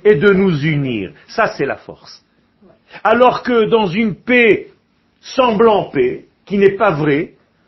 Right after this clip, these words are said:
c'est ce qu'on appelle une pshara. Qu'est-ce que c'est une pshara ? Un compromis, c'est-à-dire, compromis, tu es... Je voulais inverser les mots, non, peu importe,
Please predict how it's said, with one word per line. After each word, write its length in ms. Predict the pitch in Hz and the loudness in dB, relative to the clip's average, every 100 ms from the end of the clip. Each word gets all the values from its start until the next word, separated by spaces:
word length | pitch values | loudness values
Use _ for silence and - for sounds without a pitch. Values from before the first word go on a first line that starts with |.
| _ | _
c'est 160 | - 226 | -6 -4
ce 60 | - | 0
qu'on 80 | |
appelle 360 | 226 196 233 226 | 0 2 0 -2
une 200 | 214 214 | -2 -4
pshara. 720 | - - - - 220 170 147 | -8 -10 -6 -2 0 2 0
Qu'est-ce 180 | 139 - | 0 -4
que 80 | 233 | -4
c'est 140 | 220 | -6
une 140 | 220 185 | -6 -6
pshara ? 580 | - 175 131 131 160 - - - - - - | -2 0 2 0 -2 -8 -20 -20 -20 -20 -10
Un 160 | 247 254 | -2 -2
compromis, 720 | 254 269 - 220 233 190 180 | 4 2 4 0 2 2 0
c'est-à-dire, 720 | 180 202 208 202 175 208 185 - _ - | 2 2 4 2 2 0 0 -2 _ -2
compromis, 520 | 254 - 190 196 262 | 0 0 -2 -2 -6
tu 200 | - 202 | -6 0
es... 160 | 208 - - _ _ _ - - - 170 - - - | 0 0 -10 _ _ _ -20 -18 -18 -20 -20 -20 -16
Je 160 | 107 113 | -8 -6
voulais 220 | 127 127 | -2 0
inverser 300 | 123 131 135 | 0 -2 -2
les 80 | 113 | -2
mots, 120 | 95 | -2
non, 160 | 147 135 185 | -4 -4 -2
peu 80 | 214 | 0
importe, 420 | 185 185 269 | 0 0 0